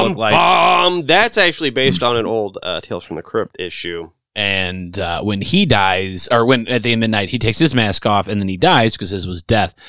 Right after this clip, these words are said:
Speaker 2: It's a fantastic fucking episode, and I just love the way they fucking ghoulishly transform them, like, for their entire lives. He's like, "No, you can be rich, but you're all fucking terrifying looking now."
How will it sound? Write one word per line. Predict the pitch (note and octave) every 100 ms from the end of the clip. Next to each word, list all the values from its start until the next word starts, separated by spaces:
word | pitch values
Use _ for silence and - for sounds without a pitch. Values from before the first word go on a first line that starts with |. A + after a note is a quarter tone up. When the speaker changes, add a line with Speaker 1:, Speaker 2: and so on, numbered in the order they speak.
| - -
Speaker 2:
It's | -
a | -
fantastic | F3 D#3 - C#3 B2 - A2+
fucking | - B2 G#2+ G#2+
episode, | G#2+ A2 - G2+ F#2+ F#2 - - - _ -
and | A2+ G#2 F#2+
I | G2+
just | G#2 A#2
love | A#2+ A2+
the | G#2+
way | G#2 F#2+
they |
fucking | F#2+ G#2+ G#2 F#2+
ghoulishly | G2 F#2 G#2 F#2+
transform | G#2 G2 G2 G2
them, | F#2 F2+
like, | E2+ -
for | -
their | F#2+
entire | F2+ A2+ G2+ F2+
lives. | F#2 F2+ F#2 F#2
He's | C3+
like, | E3
"No, | A3+
you | G#3+
can | G#3
be |
rich, | D#3+ G3+ F3
but | C3 C3
you're | B2+
all |
fucking | - B2 A2+ G2
terrifying | G#2+ A2 F2+ E2+
looking | F2 G2 F#2+
now." | F#2 F#2